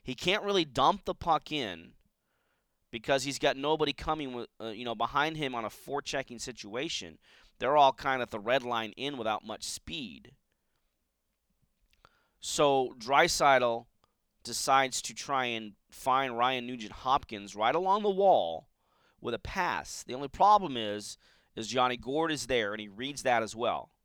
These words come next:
So just before Draisaitl hits the offensive blue line, little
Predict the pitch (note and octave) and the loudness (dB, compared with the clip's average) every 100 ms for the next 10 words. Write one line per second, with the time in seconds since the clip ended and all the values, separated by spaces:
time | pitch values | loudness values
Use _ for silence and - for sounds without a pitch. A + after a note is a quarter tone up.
0 | _ _ _ _ _ _ _ _ - - | _ _ _ _ _ _ _ _ -12 0
1 | C#3 C3 - _ _ - G#2+ D#3 G3+ - | 4 4 2 _ _ -10 2 4 4 0
2 | G3 F3 - E3 C#3+ A#2 G#2+ G2+ _ _ | -10 -12 -10 -4 0 0 -2 -6 _ _
3 | _ _ _ G#2+ B2 C#3+ - C#3+ C3 A2+ | _ _ _ -2 0 0 2 2 2 0
4 | C#3+ C#3 - - - A2+ A2 - C3 B2+ | -4 -2 -6 -8 -8 -4 -4 -2 -6 -6
5 | G2+ - B2+ C#3+ A2 E2 D#2 D#2 _ _ | -12 -10 -8 -6 -6 -8 -12 -18 _ _
6 | _ _ _ _ _ _ _ _ _ _ | _ _ _ _ _ _ _ _ _ _
7 | - C3+ | -8 -6